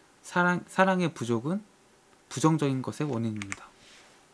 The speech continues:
그래서 이것을 깨닫고 우리는 사랑하는 것을 선택해야 됩니다. 사랑하는 걸 선택하지 않는다면은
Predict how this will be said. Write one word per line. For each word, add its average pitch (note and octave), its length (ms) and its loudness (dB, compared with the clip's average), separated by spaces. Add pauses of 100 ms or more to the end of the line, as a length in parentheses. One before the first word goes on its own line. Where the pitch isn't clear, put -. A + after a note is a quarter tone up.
(1200)
그래서 D#3 440 4
이것을 F#3+ 400 8
깨닫고 E3 600 2 (220)
우리는 E3+ 460 4 (500)
사랑하는 G#3 640 4
것을 E3+ 360 -2 (220)
선택해야 G3+ 540 -2
됩니다. G#2 360 -14 (960)
사랑하는 G3 480 6
걸 E3 100 4
선택하지 F3 420 -2
않는다면은 A#2+ 680 0